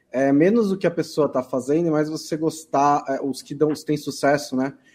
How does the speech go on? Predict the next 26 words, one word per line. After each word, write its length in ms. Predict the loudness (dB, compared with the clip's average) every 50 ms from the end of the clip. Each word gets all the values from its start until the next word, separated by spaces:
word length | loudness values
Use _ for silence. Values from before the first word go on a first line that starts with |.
| _ _ _
É 60 | -4
você 240 | -4 -2 0 2 2
gostar 380 | 2 2 2 4 4 6 6 6
de 100 | 4 2
passar 280 | -2 -2 0 2 2
um 80 | 2 2
tempo 340 | 2 2 2 2 0 -4 _
com 160 | 2 4 6
ela, 320 | 8 8 8 8 6 4
de 100 | 0 -2
ficar 360 | -6 _ 2 4 6 6 6
ouvindo 300 | 4 4 4 2 2 2
o 20 | 2
que 40 | 0
ela 100 | 0 0
tá 120 | 0 -2
falando 340 | -2 -2 0 2 2 2 0
e 40 | 0
tudo 180 | -2 -2 0 0
mais. 300 | 2 2 0 -2 -4 -10 _ _ _ _
Isso 140 | -4 -4
acontecendo 600 | 0 0 0 0 0 -2 0 2 2 2 4 4 2
no 200 | 2 2 2 2
jogo 200 | 2 0 0 -2
de 60 | -6
futebol, 680 | -8 _ -12 -6 2 6 6 6 6 4 2 -4 -12